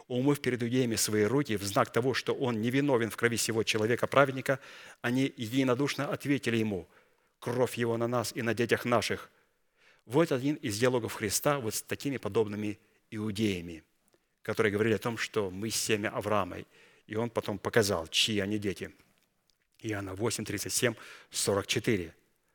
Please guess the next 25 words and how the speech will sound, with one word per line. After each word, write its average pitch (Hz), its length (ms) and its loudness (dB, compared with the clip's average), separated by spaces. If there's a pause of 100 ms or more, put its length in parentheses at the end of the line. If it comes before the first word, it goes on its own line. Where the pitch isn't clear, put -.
(580)
«Знаю, 117 380 2
что - 180 -2
вы 143 80 2
семя 123 340 4
Авраама, 98 460 2 (500)
однако 104 400 0
ищете 101 400 0
убить 120 320 -2
меня, 95 340 -2 (460)
потому 139 240 2
что - 160 -2
слово 143 320 2
моё 131 240 2
не 117 100 0
умещается 107 720 2 (220)
в 92 120 -12
вас. - 380 -2 (720)
Я 123 240 6
говорю 147 240 6
то, 160 160 0
что - 180 -2
видел 131 300 0
у 139 60 4
отца 127 280 4
моего, 113 500 0